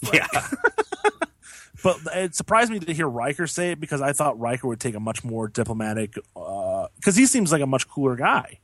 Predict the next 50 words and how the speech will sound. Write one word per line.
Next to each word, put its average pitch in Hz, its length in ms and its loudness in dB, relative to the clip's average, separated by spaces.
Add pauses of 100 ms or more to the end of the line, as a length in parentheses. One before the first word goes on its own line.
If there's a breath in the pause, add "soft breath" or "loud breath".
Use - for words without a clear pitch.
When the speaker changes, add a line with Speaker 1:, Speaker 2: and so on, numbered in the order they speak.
(100)
Speaker 2:
Yeah, 214 120 -6
but 165 140 -2
he's 165 160 -4
probably 139 400 2
Speaker 1:
But 135 60 4
Speaker 2:
read 110 160 8
all 110 140 8
the 107 120 2
old 107 220 2
Kirk 107 240 0
stuff, 110 400 0
and 98 80 -6
he's 98 140 -6
like, 92 140 -6
"These 90 180 -10
guys 101 280 -2
are, 92 140 -8 (120)
these 110 220 -10
guys 135 260 -4
are 117 100 0
hardcore. 127 520 6
We 104 60 4
better 104 300 4
take 110 180 2
our 110 80 2
shot." 139 400 0 (1000)
Speaker 1:
And 131 520 0
Picard 135 380 4
doesn't, 135 400 4
and 110 180 -4
he 127 120 2
Speaker 2:
Yeah. 127 120 -6 (220)
Speaker 1:
diplomatically 135 800 2 (320)
figures 135 340 4
this 139 120 0
problem 151 400 2
out. 85 140 -10
Speaker 2:
Well, 170 100 -4
this 202 160 2
is 226 100 -4
a 226 80 0
thing 165 300 -2
I 127 120 -4
think 135 280 -6
they 117 100 -4
completely 123 480 -4
fumbled 104 500 -2
in 104 200 -6
the 98 80 -10
pilot, 90 420 -6